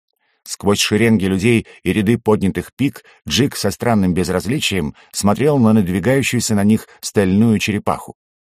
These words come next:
«У них арбалетчики!» крикнул кто-то из пикинеров. Джик похолодел.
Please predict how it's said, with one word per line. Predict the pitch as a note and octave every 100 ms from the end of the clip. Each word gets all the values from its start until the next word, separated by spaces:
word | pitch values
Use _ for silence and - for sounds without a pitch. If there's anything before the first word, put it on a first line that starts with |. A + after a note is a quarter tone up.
| _ E2+
«У | A2
них | G#2+ B2
арбалетчики!» | A2+ A2 C3 D#3+ C3 - - B2 - _ -
крикнул | B2 C#3 A2+ A#2+
кто-то | - C3 A2+ A2+
из | - -
пикинеров. | A2+ C3 C3 E2+ C#2 - _ _ _ _ _ _ _ E2+
Джик | D#2 B1+ F#2+ A#2 - _ -
похолодел. | G#2 - F2 E2 B1+ A#1+